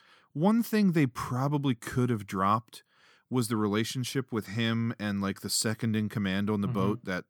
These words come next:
Speaker 1: the black dude who
Speaker 2: Yeah.
Speaker 1: was, like, in charge of the mission.
Speaker 2: Yeah, it's
Speaker 1: Like,
Speaker 2: just
Speaker 1: it's ju-,
Speaker 2: un-
Speaker 1: they spend an unusual, like,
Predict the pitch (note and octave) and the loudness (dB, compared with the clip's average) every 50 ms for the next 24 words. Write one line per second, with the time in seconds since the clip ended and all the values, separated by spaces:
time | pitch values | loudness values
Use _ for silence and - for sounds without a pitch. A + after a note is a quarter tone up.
0 | _ - - G2 D#2 F2 F#2 F#2+ G2 - - - A2 G#2 G#2 G#2 G2 G2 G2+ G2+ | _ -10 -10 -8 -6 -2 -2 -2 -2 -2 -2 -2 0 0 0 0 -2 -2 -4 -2
1 | G2 G2 F#2+ - G2+ F#2+ F#2+ - F#2+ F2+ - - - F#2 F#2 F#2 F2 E2 G2 E2+ | -2 -2 -2 -2 -2 -4 -2 -4 -6 -8 -6 -2 -2 0 0 0 -2 -4 -6 -8
2 | D#2 E2 D#2+ E2+ F2 - - A2+ A2 A2 A2 _ _ _ _ _ _ _ _ _ | -8 -8 -8 -6 -6 -6 -6 -6 -6 -6 -8 _ _ _ _ _ _ _ _ _
3 | _ _ _ _ _ _ _ - - A#2 G#2+ C3+ C3 A#2 - - - - C3+ C#3+ | _ _ _ _ _ _ _ -12 -8 0 2 4 4 4 2 -4 -8 -6 -4 -2
4 | A#2 - G3+ F#3 F#3 D#3+ C#3+ D3 C#3 - - - G3+ A3+ A#3+ A#3 G3+ - - E3 | -2 -2 -2 -2 -2 0 0 0 0 0 0 2 2 2 2 2 0 2 2 2
5 | D#3 D3+ D3 C#3+ C#3 C3 B2 B2+ C3+ D#3 F#3 G3 F#3+ F3+ - G#3+ G#3 G3+ G3+ G3+ | 4 4 4 2 2 2 2 2 4 4 4 4 4 2 0 -2 0 0 0 0
6 | G3+ G#3 - - E3 D3+ - | -2 -4 -4 -2 -4 -4 -4